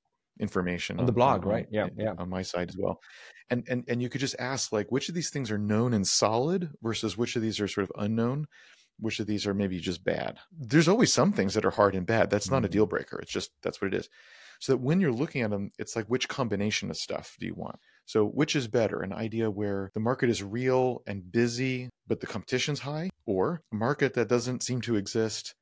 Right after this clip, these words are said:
Speaker 1: and there isn't competition, but it's not clear whether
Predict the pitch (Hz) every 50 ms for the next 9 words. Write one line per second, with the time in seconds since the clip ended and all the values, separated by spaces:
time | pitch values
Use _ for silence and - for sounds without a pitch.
0 | _ _ - 101 101 98 98 101 101 - 107 104 143 156 - 160 - 147 131 123
1 | 113 - 214 - - 123 107 107 110 107 - - 131 117 - - 127 113 110 107
2 | 107 104 98 98 95 92 90 -